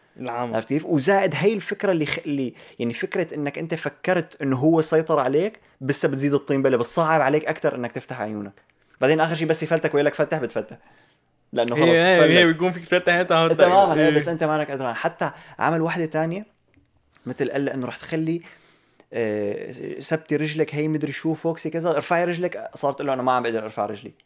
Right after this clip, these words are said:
Speaker 2: فكمان بعدين قال انه انا بالاساس خليت توقف بطريقه تخلي كل تقلع على الرجل اللي عم قلها ترفع، فما فيك ترفع رجلك اذا انت ح-، وا-، حاط كل وزنك عليها هيك، انه
Speaker 1: ايه.
Speaker 2: شيء طبيعي انك ما تقدر ترفع.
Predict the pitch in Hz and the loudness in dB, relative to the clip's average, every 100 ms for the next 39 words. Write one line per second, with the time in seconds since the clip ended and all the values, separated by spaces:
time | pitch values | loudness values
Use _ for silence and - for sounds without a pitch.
0 | _ _ _ _ _ 131 151 190 175 165 | _ _ _ _ _ -4 0 2 2 0
1 | 175 151 165 151 135 175 160 147 185 - | 0 2 2 0 -2 -2 -2 -2 -4 -2
2 | 170 185 165 - 151 131 127 131 151 180 | -2 0 0 0 0 0 0 0 0 -2
3 | 175 - 185 170 202 202 202 160 131 135 | -4 -2 -2 2 2 2 2 2 2 0
4 | 156 160 135 113 139 147 139 131 113 - | 0 0 2 2 2 0 0 0 -2 -6
5 | _ _ _ _ _ _ _ _ - 131 | _ _ _ _ _ _ _ _ -4 0
6 | 175 202 208 190 175 175 175 151 139 151 | 2 2 -2 2 2 2 0 -2 -2 -2
7 | 156 - 156 143 120 - 156 - 160 151 | -4 -6 -2 0 0 -4 -6 -2 2 2
8 | 147 127 120 131 123 123 151 151 147 143 | 2 0 2 4 2 2 2 2 2 2
9 | 139 143 139 123 117 127 117 110 117 - | 2 2 0 -2 -2 -2 -4 -8 -10 -8
10 | 110 | -8